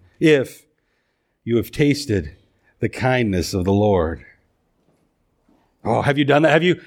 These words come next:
have you experienced the kindness of the Lord? Have you experienced that forgiveness that comes through faith in Jesus? Have you been a recipient of this grace and this mercy that Peter talks all about? Uh, ha-, have you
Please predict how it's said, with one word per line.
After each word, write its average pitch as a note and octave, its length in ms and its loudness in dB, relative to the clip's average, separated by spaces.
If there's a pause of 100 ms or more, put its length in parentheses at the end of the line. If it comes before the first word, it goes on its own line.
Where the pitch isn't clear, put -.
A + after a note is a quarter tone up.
(160)
have E3+ 160 2
you G#3 260 2
experienced F#3+ 760 0 (240)
the D3+ 100 0
kindness F3+ 640 0
of D#3 120 2
the C#3+ 80 2
Lord? D#3 640 2 (880)
Have F3+ 160 2
you G#3+ 140 2
experienced G#3+ 580 0
that F#3 160 2
forgiveness F#3+ 560 0
that F3 160 0
comes G3 320 0
through F3+ 140 2
faith G3+ 400 2
in D#3+ 200 2
Jesus? E3 500 2 (200)
Have F#3+ 140 2
you G#3 80 0
been G#3+ 180 2
a G#3 60 4
recipient G3+ 680 2 (180)
of F3 160 2
this F3+ 220 0
grace G#3 460 2
and F3+ 140 2
this F3 180 2
mercy G3 520 2
that E3 180 2
Peter G3+ 240 2
talks F3 360 0
all G3+ 420 4
about? F3 360 2 (320)
Uh, - 200 -8 (160)
ha-, G3+ 80 0 (100)
have F#3+ 160 4
you G3 200 -2